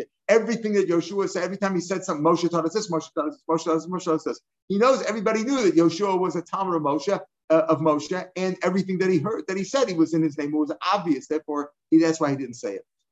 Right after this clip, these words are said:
Okay, story. Uh, so again, we haven't proved our question. If, if a person's duchening,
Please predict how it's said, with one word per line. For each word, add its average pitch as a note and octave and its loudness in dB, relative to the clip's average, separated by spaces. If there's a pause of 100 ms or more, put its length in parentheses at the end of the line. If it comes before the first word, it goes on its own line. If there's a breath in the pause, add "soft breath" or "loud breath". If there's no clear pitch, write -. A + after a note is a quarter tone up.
Okay, D#3+ -2 (380)
story. F#3+ 0
Uh, D#3 2
so E3 0
again, F3+ 0 (160)
we E3+ 2
haven't F3 -4
proved E3+ 2
our D3 2
question. G3 -4 (460)
If, G3 6 (320)
if F#3+ 2
a - -14
person's E3+ -4
duchening, F#3 0